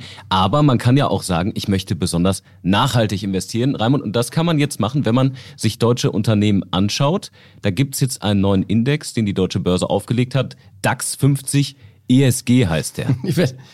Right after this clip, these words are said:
Speaker 2: über den sollten wir auch wirklich noch mal reden
Speaker 1: Darüber
Speaker 2: gleich.
Speaker 1: wollen wir reden.
Speaker 2: Richtig, aber wir sollten noch mal auch klar machen, äh, euch da draußen, äh,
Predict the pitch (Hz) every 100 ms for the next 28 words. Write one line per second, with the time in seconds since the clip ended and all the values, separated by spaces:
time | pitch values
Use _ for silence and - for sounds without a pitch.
0 | - - - - 139 147 135 147 147 117
1 | 131 123 117 107 101 143 104 113 92 90
2 | 98 120 117 71 - 131 135 127 110 113
3 | 117 143 139 131 127 131 117 117 110 107
4 | - 107 123 123 117 110 104 104 110 104
5 | 95 113 104 101 90 110 123 123 - -
6 | _ 113 110